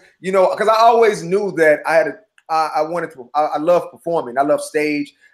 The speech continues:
I love, you know, uh, I love that. But I also knew that I'm an artist. I, I, I was an artist, and directing was also always in my future. So when I was going through my conservatory and theater in New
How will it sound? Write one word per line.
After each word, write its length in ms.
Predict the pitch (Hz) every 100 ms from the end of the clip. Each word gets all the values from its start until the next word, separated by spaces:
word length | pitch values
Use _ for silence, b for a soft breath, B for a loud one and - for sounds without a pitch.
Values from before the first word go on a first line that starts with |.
| -
I 60 |
love, 320 | 135 151 143 139
you 60 |
know, 260 | 135 127 123
uh, 520 | 123 120 110 - 123
I 40 |
love 180 | 147 143
that. 160 | 165 143
But 80 | 147
I 120 | 151 -
also 320 | 175 175 156
knew 180 | 170 151
that 140 | 143
I'm 80 | 143
an 40 | 139
artist. 260 | 160 147 -
I, 60 | 139
I, 480 | 139 135 135 139 135 - -
I 40 |
was 120 | 135 135
an 40 |
artist, 320 | 147 156 151 -
and 260 | 139 131 120
directing 460 | 131 139 143 131 120
was 120 | 120
also 560 | 131 127 - 123 117 -
always 460 | 143 131 120 113 -
in 160 | 123
my 160 | 117 113 -
future. 220 | 123 110
So 160 | - 113
when 120 | 120
I 60 |
was 140 | 127 117
going 260 | 143 143 131
through 80 | 120
my 180 | 117 104 _ b b _ -
conservatory 680 | 113 135 123 113 127 117 113
and 100 | 107
theater 280 | 127 123 113 110
in 60 |
New 60 | 110